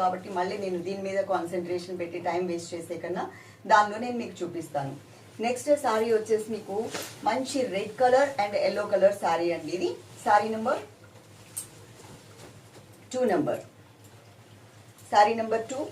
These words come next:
ఒక్కసారి మీరు చూసుకోండి, వీటికి సంబంధించిన స్క్రీన్ షాట్స్, స్క్రీన్ షాట్స్ కాదు, సారీ, స్నాప్స్ అనేది మేము మా స్టేటస్ లో పెడతాం, కానీ వెంటనే కాదండి, కొంచెం టైం అయితే తీసుకొని పెడతాము. సారీ మొత్తం ఇలా ఉంటుంది.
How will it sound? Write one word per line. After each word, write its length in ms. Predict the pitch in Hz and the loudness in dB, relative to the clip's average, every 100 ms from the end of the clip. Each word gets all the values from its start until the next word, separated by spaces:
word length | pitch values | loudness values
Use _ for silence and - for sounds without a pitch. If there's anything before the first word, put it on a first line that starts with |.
| - | -4
ఒక్కసారి 480 | 202 - 247 240 240 240 | -2 -2 2 2 2 0
మీరు 120 | 220 240 | -6 -8
చూసుకోండి, 460 | 233 - 240 240 262 | -8 -4 -2 -2 -4
వీటికి 240 | 220 214 208 | -6 -8 -4
సంబంధించిన 560 | 214 202 220 233 220 220 214 | -2 0 -2 -2 -4 -8 -8
స్క్రీన్ 320 | - 240 240 - | -6 -4 -4 -4
షాట్స్, 360 | 220 214 - 190 - - - - - | -6 -4 -6 -6 -8 -14 -20 -20 -6
స్క్రీన్ 260 | 233 247 233 | -2 -2 -2
షాట్స్ 260 | 220 185 | -4 -2
కాదు, 200 | 190 175 170 | -2 -2 0
సారీ, 220 | 185 180 175 - 170 | 2 2 -2 -8 -8
స్నాప్స్ 360 | 220 233 240 254 | 2 2 2 -2
అనేది 240 | 240 233 254 | -4 -4 -4
మేము 120 | 240 214 | -4 -2
మా 40 | 190 | -4
స్టేటస్ 400 | - 196 220 214 | -4 -6 -6 -4
లో 40 | 208 196 | -4 -4
పెడతాం, 300 | 180 220 233 226 | -4 -4 -4 -2
కానీ 160 | 240 226 | -2 -2
వెంటనే 380 | 208 214 254 254 214 | -2 -2 -4 -4 -2
కాదండి, 380 | 190 185 214 254 | -2 -2 -6 -6
కొంచెం 320 | 247 247 262 233 208 | -6 -4 -6 -4 -2
టైం 180 | 196 202 | 0 0
అయితే 160 | 190 220 220 | -2 -4 -4
తీసుకొని 320 | 185 - 202 196 | -6 -4 -4 -2
పెడతాము. 440 | 151 143 156 175 - - - - - - | -2 -2 -4 -4 -6 -8 -18 -20 -12 0
సారీ 240 | 247 269 262 | 2 2 0
మొత్తం 260 | 220 233 247 220 | -4 -2 -2 4
ఇలా 120 | 208 202 | 4 4
ఉంటుంది. 260 | 202 233 | -2 -6